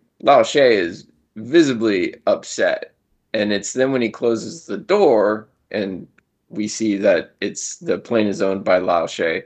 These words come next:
that Lao She starts to laugh and then wave to the pilots. So do you think Lao She didn't realize it was his plane at first and then realized, like,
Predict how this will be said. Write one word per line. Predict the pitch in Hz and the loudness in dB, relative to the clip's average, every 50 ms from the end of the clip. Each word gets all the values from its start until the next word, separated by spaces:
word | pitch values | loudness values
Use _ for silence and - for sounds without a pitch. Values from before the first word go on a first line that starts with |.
| _ - _ _ _ _ _ _ - | _ -20 _ _ _ _ _ _ 2
that | 98 90 - | 2 4 4
Lao | 101 101 101 98 | 4 4 4 2
She | - - 107 90 95 | 2 -2 -6 -6 -6
starts | 98 - - 90 90 - - | -8 -8 -8 -8 -8 -8 -12
to | - - - | -12 -12 -10
laugh | 82 82 85 87 85 82 82 85 92 - _ _ _ _ _ _ _ _ _ - | -8 -4 -4 -2 -2 -2 -2 -4 -6 -8 _ _ _ _ _ _ _ _ _ -12
and | 98 95 90 | -8 -6 -4
then | 87 85 82 87 - _ _ | -6 -6 -6 -10 -16 _ _
wave | - 90 98 92 87 87 - | -10 -6 -4 -4 -4 -6 -8
to | - 104 | -12 -14
the | - - | -16 -12
pilots. | - 98 92 87 82 85 92 104 - - _ _ _ _ _ _ _ _ _ | -6 -4 -2 -2 -2 -2 -4 -8 -12 -18 _ _ _ _ _ _ _ _ _
So | - - 185 | -10 -10 -10
do | - - 127 107 - - 135 | -10 -10 -14 -12 -4 -2 -2
you | 131 | 0
think | 131 160 165 147 98 - _ _ - | 2 2 2 0 -2 -6 _ _ -8
Lao | 113 117 117 117 117 120 117 117 | -4 0 2 4 6 6 4 2
She | - - 123 120 113 | 2 0 0 0 0
didn't | 107 110 113 104 101 87 | 0 -2 -2 -4 -4 -4
realize | 92 113 135 135 135 131 127 120 123 | -2 0 2 4 6 6 6 4 2
it | 123 | -4
was | 123 117 127 | -6 -6 -6
his | 139 131 127 | -8 -8 -8
plane | - _ - 127 127 127 127 127 127 123 - - - | -8 _ -4 -2 -2 0 -2 -2 -4 -6 -8 -2 0
at | 120 120 - - | 0 0 0 0
first | - 127 127 123 123 - | 2 2 2 2 0 -4
and | 107 104 101 | -6 -4 -4
then | 113 120 117 | -4 -2 -2
realized, | 113 113 110 110 104 107 104 - | 0 2 2 2 2 2 0 -2
like, | 107 92 92 - - | -2 -4 -4 -4 -12